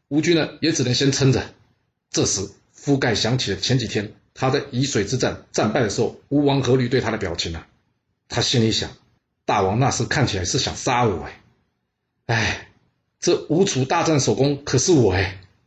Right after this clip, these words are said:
而伯举之战呢，也是我去顶着的。但是一旦稍微不顺利呢，我项上人头就可能随时落地，这也太不公平了吧。哼，与其当他的将军，不如自立为王了。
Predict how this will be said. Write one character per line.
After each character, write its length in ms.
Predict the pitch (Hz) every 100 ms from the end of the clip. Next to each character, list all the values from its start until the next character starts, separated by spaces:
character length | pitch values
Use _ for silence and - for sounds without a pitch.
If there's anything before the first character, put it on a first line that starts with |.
| _ -
而 60 | 139
伯 220 | 139 165
举 120 | 196
之 140 | 123 165
战 160 | 160
呢， 160 | 120 127 -
也 160 | 165
是 120 | 131 170
我 120 | 120
去 100 | -
顶 200 | 110 92
着 100 | 92
的。 160 | - - _ _ _ _ _ _ _
但 100 | 165
是 120 | 151
一 120 | - 156
旦 160 | 185
稍 200 | 147 175
微 160 | 165 147
不 120 | 151
顺 160 | - 170
利 100 | 135
呢， 160 | 120 - _
我 100 | -
项 240 | 135 - 143
上 200 | 190 135
人 120 | 139
头 140 | 123
就 100 | 117
可 140 | - 120
能 100 | 123
随 220 | 127 143
时 180 | - 123
落 160 | 135
地， 220 | 113 110 - _ _
这 180 | - -
也 60 |
太 180 | - 175
不 80 | 127
公 160 | 127 120
平 120 | 92
了 40 |
吧。 240 | 90 - - _ _ _ _ _ -
哼， 340 | 185 127 - - _ _ _ _
与 100 | 113
其 160 | - 117
当 160 | 127
他 100 | 123
的 60 | 113
将 180 | 113 110
军， 200 | 110 - _ -
不 80 | 135
如 80 |
自 220 | 104 175 127
立 120 | 113
为 140 | 95
王 180 | 113 85
了。 120 | 82